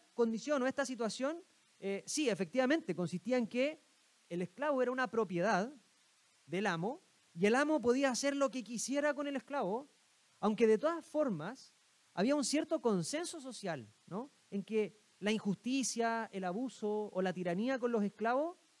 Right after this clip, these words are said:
no era bien vista, ¿no? Había que igual de todas formas ocuparse de mantener bien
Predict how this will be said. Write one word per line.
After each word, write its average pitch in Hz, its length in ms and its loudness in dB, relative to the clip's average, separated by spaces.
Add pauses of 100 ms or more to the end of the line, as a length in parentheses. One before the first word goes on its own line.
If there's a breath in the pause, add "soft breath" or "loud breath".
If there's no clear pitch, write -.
(220)
no 233 180 -2
era 285 160 6
bien 208 220 2
vista, 139 400 -4 (300)
¿no? 233 200 -6 (280)
Había 208 240 4
que 202 80 -2
igual 226 260 6
de 262 120 2
todas 254 200 2
formas 233 320 -2
ocuparse 226 520 -2
de 226 80 0
mantener 196 400 -4
bien 185 300 -8